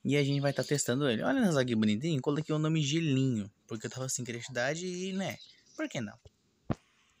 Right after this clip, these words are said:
Deixa eu ver aqui então. Ele tem a mesma animação que o Gronkel, se eu não me engano. Só que a aparência dele no rosto, assim, quando ele é, ele é adulto, ela fica um, parecendo que tá com raiva. Mas a animação dele com o Gronkel é a mesma coisa. Deixa eu ver aqui o tiro que eu nem lembro mais.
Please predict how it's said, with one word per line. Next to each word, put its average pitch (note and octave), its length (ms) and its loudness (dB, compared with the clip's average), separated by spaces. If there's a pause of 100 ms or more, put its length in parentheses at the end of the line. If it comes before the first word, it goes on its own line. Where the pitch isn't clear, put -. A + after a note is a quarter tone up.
(1000)
Deixa - 160 -12
eu G2 40 -8
ver G#2 140 -6
aqui G#2 120 -8
então. A#2+ 380 -2
Ele G3 160 -4
tem B3 120 0
a A#3+ 40 2
mesma B3+ 240 2
animação B3+ 460 0
que - 120 -8
o G3 60 -4
Gronkel, B2+ 640 -4
se - 120 -6
eu A2+ 40 -2
não G#2+ 80 -2
me G#2+ 100 -2
engano. G2+ 320 -8 (1000)
Só C#3+ 200 0
que C#3+ 100 0
a D3 40 4
aparência D#3 640 0
dele B2 480 -4
no G#2+ 100 -6
rosto, C3+ 440 -6
assim, G#2+ 200 -2
quando A2+ 160 -4
ele A2 100 -2
é, G#2+ 400 -2
ele A2 220 -2
é G2+ 140 0
adulto, A2+ 400 -6
ela G#2+ 160 -4
fica B2 300 -6
um, B2 100 -6 (440)
parecendo A#2+ 400 -2
que A#2+ 120 -8
tá B2+ 100 -4
com C3 160 -8
raiva. A#2 340 -2
Mas A2 220 -6
a - 20 -6
animação F#3+ 420 -2
dele D3+ 300 -4
com B2+ 140 -6
o A2+ 40 -2
Gronkel A#2+ 340 -4
é A2 40 -2
a - 20 -2
mesma C#3 280 -4
coisa. G#2+ 260 -4
Deixa - 880 -12
eu - 20 -2
ver A3 80 0
aqui G#3 120 -8
o D3 40 -2
tiro D#3+ 180 -4
que D#3+ 80 -8
eu D#3+ 40 -8
nem G#3+ 120 -2
lembro E3 160 -4
mais. - 500 -10